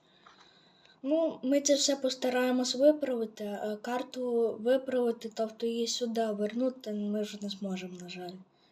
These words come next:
Я вже пробував сам, на-, і вже не можна. Ех. Ну, ми постара-, ми це все виправимо, щоб ми двоє грали там на моїй карті, ну. І ми це зробимо. Ех.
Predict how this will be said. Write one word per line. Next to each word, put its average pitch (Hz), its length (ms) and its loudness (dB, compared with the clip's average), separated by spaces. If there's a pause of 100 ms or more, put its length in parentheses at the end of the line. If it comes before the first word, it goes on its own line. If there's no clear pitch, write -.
Я 240 120 2
вже 226 180 0
пробував 214 560 0
сам, 196 300 -4
на-, 180 360 -6 (320)
і 196 60 -8
вже 190 180 -4
не 214 140 2
можна. 190 440 -4 (1600)
Ех. 202 340 -8 (380)
Ну, 320 300 2
ми 302 120 6
постара-, 294 520 0
ми 277 720 4 (380)
це 277 160 0
все 285 240 0
виправимо, 254 1000 2
щоб 240 300 -2
ми 233 220 2
двоє 220 340 2
грали 196 500 -4
там 196 260 -8
на 196 60 -10
моїй 202 340 0
карті, 185 520 -12
ну. 156 100 -10 (360)
І 226 120 -8
ми 240 180 -4
це 214 160 -8
зробимо. 180 500 -6 (1700)
Ех. 208 80 -14